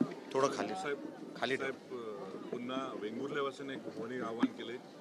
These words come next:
Speaker 2: दीपकभाईंसाठी पुन्हा पाच वर्ष सत्ता देण्याचं आवाहन आज वेंगुर्ल्यात केले.
Speaker 1: <clears throat> कारण का सन्मान्य दीपकजी केसरकर साहेबांनीच, अ, ह्या सगळ्या प्रक्रियेमध्ये त्यांचं सिंहाचा वाटा आहे.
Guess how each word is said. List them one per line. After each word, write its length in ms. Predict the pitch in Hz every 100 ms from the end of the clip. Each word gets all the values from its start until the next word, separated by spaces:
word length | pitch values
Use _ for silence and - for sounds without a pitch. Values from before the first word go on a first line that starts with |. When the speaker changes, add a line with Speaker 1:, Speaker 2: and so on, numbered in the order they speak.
| -
Speaker 2:
दीपकभाईंसाठी 720 | 117 131 127 127 127 127 123
पुन्हा 320 | 131 113 117 120
पाच 320 | 117 120 -
वर्ष 180 | 123 -
सत्ता 680 | 104 110 - - 127 123 101
देण्याचं 340 | 110 120 107 113
आवाहन 300 | 107 104 104 104 110 107
आज 140 | 101
वेंगुर्ल्यात 300 | 98 101 104
केले. 220 | - 95 87 - - -
Speaker 1:
<clears throat> 260 | - 196 135
कारण 240 | 139 139
का 440 | 143 151 151 156 160 - - - - - -
सन्मान्य 400 | - 123 135 135
दीपकजी 420 | 131 131 139 123
केसरकर 540 | 135 131 123 127 117 127
साहेबांनीच, 680 | 123 113 127 139 117 - -
अ, 920 | - - - - - - - - - - - - - - - - - - - - - -
ह्या 280 | 110 123 123
सगळ्या 420 | - 117 127 135
प्रक्रियेमध्ये 760 | 131 127 127 139 135 123 107 - - - - -
त्यांचं 500 | 120 117 143 143 160 -
सिंहाचा 460 | - 131 143 151 135
वाटा 240 | 104 101
आहे. 340 | 92 - -